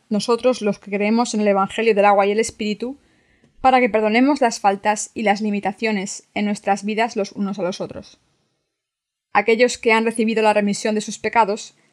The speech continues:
tienen el poder de perdonar las malas acciones de otros. Así hablo atrevidamente a ambos, los colaboradores que están afuera y los que están en nuestro país.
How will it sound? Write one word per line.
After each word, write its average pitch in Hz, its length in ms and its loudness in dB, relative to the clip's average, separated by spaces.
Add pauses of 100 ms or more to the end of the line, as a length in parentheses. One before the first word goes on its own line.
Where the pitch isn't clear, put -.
(300)
tienen 240 200 2
el 226 140 2
poder 226 320 0
de 226 80 -2
perdonar 202 460 0
las 196 200 -2
malas 214 280 -2
acciones 208 460 -4
de 185 100 2
otros. - 440 -10 (1040)
Así 220 340 2
hablo 226 260 6
atrevidamente 202 680 2
a 180 80 4
ambos, 196 500 -2
los - 240 0
colaboradores 185 760 0
que 190 100 -10
están 202 220 -2
afuera 220 540 2
y 214 100 -2
los 208 200 2
que - 80 -6
están 202 240 -2
en 208 80 0
nuestro 196 300 -4
país. - 440 -2